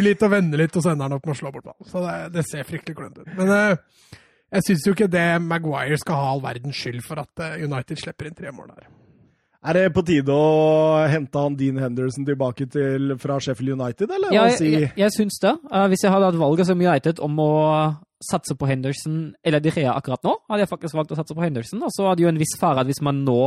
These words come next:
Speaker 3: ikke begynner å satse på, eh, Henderson, som har fått blod på tanna ved å spille en bra Premier League-sesong for Sheffield United, da går han et annet sted. Jeg så at Chelsea var veldig på nå, var rykta til ham. Eh, og, altså, jeg ser ikke at Henderson er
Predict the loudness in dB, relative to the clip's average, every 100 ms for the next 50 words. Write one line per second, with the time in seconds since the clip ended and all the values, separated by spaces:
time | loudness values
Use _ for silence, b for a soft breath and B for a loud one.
0 | 2 b b b -6 -2 2 2 2 0
1 | -2 -4 -2 -2 0 2 2 2 2 0
2 | -2 -4 -4 -4 -2 0 0 0 -2 0
3 | -2 -2 -2 -2 -2 -4 -2 2 2 2
4 | -2 _ _ _ -4 -2 2 2 2 0
5 | 0 -2 -4 -6 -6 -4 -2 -2 -2 -2
6 | -4 -4 -2 2 2 0 -2 -6 -6 -6
7 | -4 0 0 -2 -4 -4 -4 -4 2 4
8 | 4 4 4 4 2 0 0 -2 -2 -2
9 | 0 -2 -4 _ _ -4 2 4 2 0
10 | -4 0 0 0 _ b b b b b
11 | 0 2 4 4 4 4 2 2 4 4
12 | 6 4 4 2 -2 b b b 0 2
13 | 2 2 2 2 2 0 -6 -2